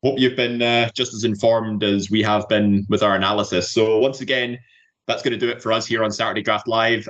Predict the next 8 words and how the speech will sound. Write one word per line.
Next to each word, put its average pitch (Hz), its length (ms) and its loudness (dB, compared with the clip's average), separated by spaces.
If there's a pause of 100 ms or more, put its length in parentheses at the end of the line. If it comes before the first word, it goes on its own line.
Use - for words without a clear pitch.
And, 104 500 0
uh, 101 300 0
we 98 80 2
will 95 160 2
see 117 180 0
you 107 720 2 (720)
following 107 440 0 (120)
all 117 520 0